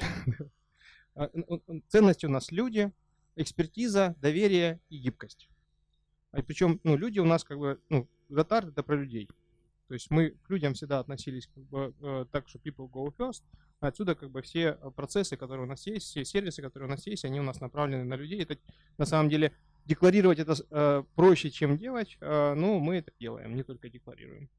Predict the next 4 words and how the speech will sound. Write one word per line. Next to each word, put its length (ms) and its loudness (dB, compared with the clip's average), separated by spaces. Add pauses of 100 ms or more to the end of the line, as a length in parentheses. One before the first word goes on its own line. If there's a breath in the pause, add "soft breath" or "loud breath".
(1600)
А, 160 4
и, 200 4
собственно, 400 4
причина, 580 4